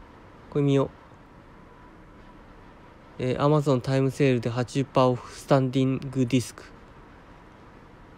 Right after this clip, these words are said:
六千二百八十八円か。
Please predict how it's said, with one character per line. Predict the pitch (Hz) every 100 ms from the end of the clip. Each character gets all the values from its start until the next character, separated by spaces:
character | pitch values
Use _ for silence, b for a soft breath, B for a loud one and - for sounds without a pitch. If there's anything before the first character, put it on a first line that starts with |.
| - - - - - - - - - - - - - - -
六 | 143 -
千 | - 196 165
二 |
百 | 139 -
八 | 135 -
十 | 143
八 | 131 -
円 | 127
か。 | 110 113 110 -